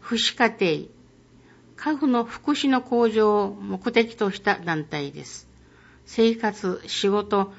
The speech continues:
子どもの進学に関することなど、様々な情報を発信したり、調査や運動の展開、また、事業を通して会員相互の親睦や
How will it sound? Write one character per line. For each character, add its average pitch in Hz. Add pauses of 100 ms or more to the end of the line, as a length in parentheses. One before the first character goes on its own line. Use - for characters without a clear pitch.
(140)
子 233
ど 262
も 254
の 247
進 233
学 220
に 208
関 196
す 190
る 175
こ 170
と 170
な 151
ど、 143 (280)
様 240
々 240
な 220
情 214
報 208
を 196
発 196
信 185
し -
た 160
り、 156 (480)
調 262
査 220
や 196 (100)
運 247
動 226
の 220
展 190
開、 160 (420)
ま 240
た、 214 (340)
事 214
業 320
を 285
通 226
し 226
て 208
会 277
員 294
相 254
互 202
の 190 (160)
親 240
睦 233
や 220